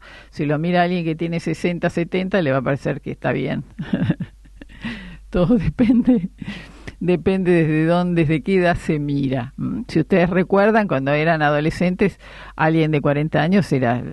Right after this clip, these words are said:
alguien viejo. ¿M? Después, cuando uno tiene cuarenta, eh, no quiere que nadie lo, lo piense como viejo. Esto es así.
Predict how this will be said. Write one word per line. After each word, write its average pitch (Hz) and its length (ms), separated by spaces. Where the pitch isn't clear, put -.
alguien 123 440
viejo. 143 600
¿M? 175 260
Después, 160 320
cuando 160 260
uno 156 140
tiene 156 240
cuarenta, 156 760
eh, 139 100
no 143 160
quiere 147 300
que 131 100
nadie 143 300
lo, 127 180
lo 160 200
piense 156 460
como 139 240
viejo. - 360
Esto 139 200
es - 100
así. - 400